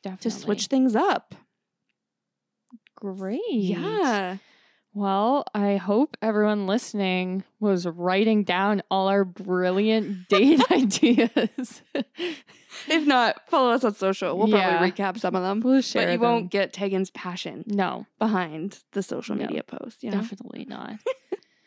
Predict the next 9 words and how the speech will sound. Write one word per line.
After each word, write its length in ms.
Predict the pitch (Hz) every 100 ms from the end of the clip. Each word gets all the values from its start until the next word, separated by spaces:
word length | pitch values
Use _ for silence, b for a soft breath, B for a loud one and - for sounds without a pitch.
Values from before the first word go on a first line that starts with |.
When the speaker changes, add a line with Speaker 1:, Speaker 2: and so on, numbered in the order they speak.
| b b b b b -
Speaker 2:
Well, 480 | 240 254 262 254 254
I 60 | 233
think 200 | 359 523
that 100 | 554
was 80 | 339
everything 500 | 214 208 208 196 196
that 140 | 190
we 600 | 185 202 202 208 208 214
wanted 640 | 208 190 190 208 240 262